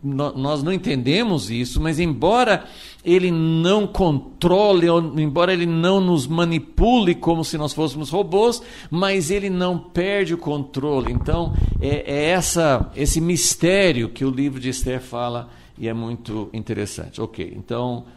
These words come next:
agora vamos, então, começar a falar um pouquinho sobre Esther, o livro de Esther, como, é, uma parábola dos últimos dias. Do,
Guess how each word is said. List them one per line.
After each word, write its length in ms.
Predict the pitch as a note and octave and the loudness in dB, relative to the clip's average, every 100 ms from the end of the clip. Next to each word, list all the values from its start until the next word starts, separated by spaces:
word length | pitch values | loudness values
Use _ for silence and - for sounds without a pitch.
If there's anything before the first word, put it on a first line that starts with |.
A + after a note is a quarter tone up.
| - | -18
agora 380 | - G#2 A#2 A#2+ | -12 -6 -4 -4
vamos, 420 | G#2+ A#2+ A#2 A2+ G#2+ | -2 -2 -2 -4 -4
então, 340 | G#2 A#2 A2+ | -4 -4 -4
começar 460 | G#2+ G#2+ G#2+ - G#2+ | -4 -6 -6 -6 -8
a 40 | |
falar 280 | - G#2+ A2 | -6 -6 -6
um 60 | |
pouquinho 440 | G2+ G#2 - C3 B2+ | -6 -10 -8 -6 -6
sobre 520 | - A#2+ A2+ B2 B2 - - - | -6 -8 -6 -8 -10 -16 -20 -10
Esther, 680 | A2 - - A2+ A2+ A2+ - - - - | -8 -8 -4 -2 -2 -6 -14 -20 -20 -10
o 100 | G#2 | -4
livro 300 | A2+ C3+ A#2+ | 0 0 0
de 120 | A2 | -6
Esther, 380 | G#2+ A#2 A2 A2 - | -6 -4 -4 -6 -6
como, 520 | B2+ B2+ B2+ B2 B2 - _ - | -4 -2 -4 -6 -10 -20 _ -12
é, 480 | G#2+ A2 A2 G#2+ - | -8 -4 -4 -4 -6
uma 220 | B2+ C3+ C3+ | -6 -6 -6
parábola 880 | C3+ A2+ G#2+ A2+ G#2 A2+ A#2 A#2+ - - - - | -6 -4 -2 -2 -4 -6 -6 -6 -14 -20 -20 -10
dos 560 | G2+ A#2 A#2 - - - C3 | -6 -6 -6 -10 -12 -12 -2
últimos 760 | C#3+ C#3+ - B2 B2 G#2+ - - F#2 | 0 0 -4 -6 -6 -8 -16 -18 -14
dias. 800 | F2+ B2+ B2 F#2+ E2+ - - - - - - | -6 -4 -2 -4 -6 -12 -16 -18 -20 -20 -14
Do, 300 | G#2 G#2+ G#2+ | -6 -6 -6